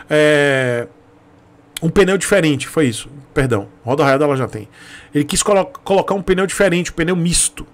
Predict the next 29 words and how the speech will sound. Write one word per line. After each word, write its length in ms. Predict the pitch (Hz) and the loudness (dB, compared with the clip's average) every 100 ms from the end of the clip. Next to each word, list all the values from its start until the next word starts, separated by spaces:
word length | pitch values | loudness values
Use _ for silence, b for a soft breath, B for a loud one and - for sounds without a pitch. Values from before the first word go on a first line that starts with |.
| _ - | _ -8
Agora 220 | 127 156 | -2 -2
que 100 | 156 | -2
eu 60 | 147 | -6
tô 140 | 156 | -4
lembrando 380 | 147 123 107 110 | -4 -4 -6 -8
aqui, 180 | - 113 | -12 -10
perdão, 440 | - 120 104 98 | -6 -4 -6 -12
gente. 320 | 101 107 - B B B B | -14 -18 -20 B B B B
Ele 140 | 139 | -2
quis 180 | 147 156 | 0 -2
colocar 260 | 185 165 170 | 0 0 0
um 60 | |
pneu 220 | 160 170 165 | -2 -4 -2
misto 280 | 170 175 | -2 -4
porque 140 | 175 202 | -4 -4
ele 80 | 196 | -2
queria 220 | 196 185 | 0 0
fazer 180 | 190 175 | -2 -2
um 80 | 185 | -2
off-road. 560 | 185 - 165 180 151 180 | -2 -2 2 2 0 0
E 80 | 208 | 2
dá 180 | 190 | 2
pra 140 | 247 247 | 4 2
fazer 240 | 254 202 | 4 4
off-road 400 | 233 226 196 226 | 2 2 2 4
com 80 | 220 | 2
essa 180 | 214 226 | 0 0
moto, 280 | 165 185 - | 0 0 -2
tá? 200 | 180 | -6